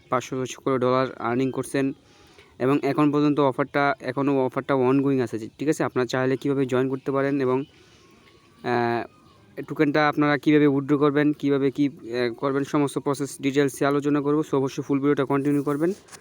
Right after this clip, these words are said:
So তার আগে বলতে চাই, যারা এখনও পর্যন্ত আমাদের, আহ, YouTube চ্যানেলটা সাবস্ক্রাইব করার নাই, অবশ্যই সাবস্ক্রাইব করে দিবেন এবং এখন যে ভিডিওটা দেখতেছেন, ভিডিওতে মাস্ট একটা লাইক করবেন, ঠিক আছে?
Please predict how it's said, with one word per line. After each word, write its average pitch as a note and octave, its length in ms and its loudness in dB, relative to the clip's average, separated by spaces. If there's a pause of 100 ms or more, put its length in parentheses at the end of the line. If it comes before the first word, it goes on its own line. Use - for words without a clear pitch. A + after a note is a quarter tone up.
(300)
So C#3 60 -4
তার C#3+ 160 0
আগে D3+ 160 4
বলতে D3 280 2
চাই, D#3 180 2
যারা C#3+ 220 2
এখনও C#3+ 240 0
পর্যন্ত C#3+ 280 0
আমাদের, C#3 360 0
আহ, A#2+ 840 -4 (720)
YouTube D3 240 0
চ্যানেলটা D3 280 0
সাবস্ক্রাইব C#3+ 340 -2
করার C#3+ 220 0
নাই, D3 300 2
অবশ্যই C#3 300 -2
সাবস্ক্রাইব C#3 420 -4
করে C#3+ 100 0
দিবেন C#3+ 200 2
এবং C3+ 240 0 (500)
এখন C#3 180 2
যে D3+ 120 4
ভিডিওটা D3+ 240 4
দেখতেছেন, D3 360 0
ভিডিওতে D3 200 4
মাস্ট C3 280 0
একটা C3+ 140 0
লাইক A#2+ 220 0
করবেন, A2 280 -2
ঠিক C#3+ 120 -4
আছে? G3 220 -2